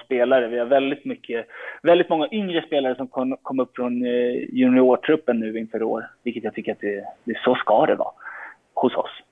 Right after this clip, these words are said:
Eh, och sen har vi kryddat det med lite äldre rutinerade, så det är en, det är en skön kombo av, eh, skön kombo av spelare. Där man kan, de yngre har mycket att lära av oss äldre och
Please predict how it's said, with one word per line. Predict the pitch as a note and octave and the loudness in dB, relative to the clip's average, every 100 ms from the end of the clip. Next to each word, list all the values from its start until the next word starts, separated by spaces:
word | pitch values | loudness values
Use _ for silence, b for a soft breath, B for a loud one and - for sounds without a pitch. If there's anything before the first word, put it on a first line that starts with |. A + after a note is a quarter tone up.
| _ - | _ 0
Eh, | A#2 A2+ | 4 4
och | A#2+ | 4
sen | D3 | 2
har | C#3 | 0
vi | |
kryddat | C#3+ C#3+ C3 C3+ - | 0 0 2 2 4
det | C3 C3 | 4 4
med | B2+ B2+ B2 A#2+ A#2+ A#2+ | 2 0 2 2 2 -2
lite | A#2+ B2 | -2 2
äldre | B2 B2 A#2+ | 2 2 -2
rutinerade, | A#2+ A#2+ A#2+ B2 B2 A#2+ A#2+ - | -2 -4 -2 0 0 0 -2 -4
så | |
det | B2 | -2
är | C3 | -2
en, | C3 - | -2 -2
det | C#3+ | -2
är | |
en | D3 | 2
skön | F#3+ F3+ | 4 2
kombo | - F3 E3+ B2+ A2+ | 2 -2 -2 -4 -2
av, | A2+ A2+ | -2 -4
eh, | A2 A2 G#2+ | -4 -2 -2
skön | - E3 | 0 0
kombo | - D#3+ D3+ G#2+ | 0 -2 0 -6
av | |
spelare. | - A2+ A2+ A#2 - _ B B B - | -6 -8 -4 -4 -6 _ B B B -4
Där | A#2 | -2
man | A2+ | 0
kan, | A2 A2+ G#2+ G#2 A2 | 0 -2 -2 -4 -2
de | B2+ | 0
yngre | C3+ C3+ C3+ | 2 4 4
har | B2+ | 2
mycket | B2+ B2+ | 0 -2
att | B2 | 2
lära | B2 A#2 C3 | 4 4 2
av | B2+ | 0
oss | B2 | -2
äldre | B2 B2+ A#2+ B2+ B2+ - | -2 -2 -2 -2 -4 -6
och | A#2+ A#2 | -4 -4